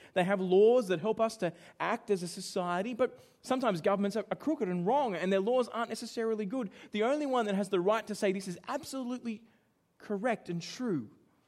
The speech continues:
is if there is a God who's made us. Otherwise, we have no other mechanism for working out moral choices, what is right and what is wrong. Well, in response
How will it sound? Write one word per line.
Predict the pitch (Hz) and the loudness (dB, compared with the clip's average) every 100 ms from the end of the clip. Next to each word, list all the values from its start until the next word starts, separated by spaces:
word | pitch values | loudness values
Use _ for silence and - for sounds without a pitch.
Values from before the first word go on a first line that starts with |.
| _ _ _ _ _ _ | _ _ _ _ _ _
is | 170 | -10
if | 180 | -6
there | 180 | -6
is | 170 | -6
a | 156 | -6
God | 175 170 | -4 -4
who's | 160 151 | -4 -6
made | 147 120 | -8 -10
us. | 110 - - _ _ _ _ _ _ _ _ _ | -14 -20 -20 _ _ _ _ _ _ _ _ _
Otherwise, | 214 277 240 170 | -8 -4 -4 -4
we | - - 190 | -10 -8 -8
have | 196 254 - - - _ - | -2 -4 -4 -12 -20 _ -16
no | 175 170 226 247 | -8 -2 0 2
other | 226 | 2
mechanism | 196 247 359 202 135 123 | 0 -2 -4 -6 -6 -6
for | 127 | -4
working | 165 208 - 185 | -2 -2 -4 -6
out | 208 - - _ _ _ - | -6 -8 -14 _ _ _ -12
moral | 170 196 226 | -6 -4 -4
choices, | 220 214 277 - - - _ | -4 -6 -6 -8 -20 -20 _
what | - 170 | -12 -10
is | 165 | -8
right | 170 226 | -4 -4
and | 220 | -4
what | 214 | -6
is | 214 | -8
wrong. | 208 233 214 165 _ _ _ _ _ _ _ _ _ _ _ _ _ _ _ _ _ _ _ _ _ _ _ _ _ _ _ _ _ _ _ _ _ _ _ _ _ _ _ _ _ _ _ _ _ _ _ - | -8 -12 -14 -20 _ _ _ _ _ _ _ _ _ _ _ _ _ _ _ _ _ _ _ _ _ _ _ _ _ _ _ _ _ _ _ _ _ _ _ _ _ _ _ _ _ _ _ _ _ _ _ -2
Well, | 185 | 2
in | 202 | 2
response | 190 - - 214 233 - - - - | 0 -4 -8 -6 -6 -6 -12 -12 -16